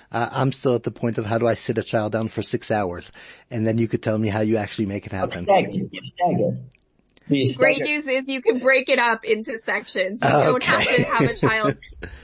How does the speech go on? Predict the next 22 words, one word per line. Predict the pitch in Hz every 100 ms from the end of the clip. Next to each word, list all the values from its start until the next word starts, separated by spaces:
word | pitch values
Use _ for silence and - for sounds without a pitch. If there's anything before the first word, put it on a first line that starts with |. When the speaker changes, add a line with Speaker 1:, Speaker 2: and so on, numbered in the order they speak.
| - -
Speaker 3:
Yeah, | 233 247 208 202
no, | 247 240 226 220
no, | 226
no, | 226 220
no. | 254 226 202 208
'Cause | -
it's | 277
Speaker 1:
Or | 170 190
an | 202
Speaker 3:
very | 202 180
Speaker 1:
adult | 147
sits | -
Speaker 3:
hard | 131 202
Speaker 1:
for | 117
Speaker 3:
to | -
have |
Speaker 1:
six | 233
Speaker 3:
a |
child. | 123 95 - 214 - 269
Speaker 1:
hours. | 131
Okay. | 117 - 110 151 _ _ _ _
Speaker 3:
<laughs> | - -